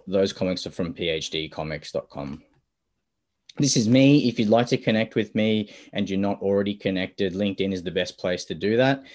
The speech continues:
Uh, following LinkedIn, if you're on Twitter, I'd love to see you on Twitter and, um, exchange, have a chat there. Uh, obviously, I've got a YouTube channel. All of the stuff that I do,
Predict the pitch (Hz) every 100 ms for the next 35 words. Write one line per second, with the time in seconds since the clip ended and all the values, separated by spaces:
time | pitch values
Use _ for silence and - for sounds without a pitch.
0 | - - 90 87 87 110 110 107 104 104
1 | 101 98 104 101 101 101 98 95 90 101
2 | 98 95 87 95 - 90 - 92 90 87
3 | 87 87 98 92 90 87 85 87 90 87
4 | - 90 87 87 104 85 - 95 - 104
5 | 104 104 101 - - _ - 82 82 92
6 | 95 - 98 95 90 95 127 131 131 120
7 | - 117 117 117 104 107 107 98 - 95
8 | - 98 87 87 95 92 90 85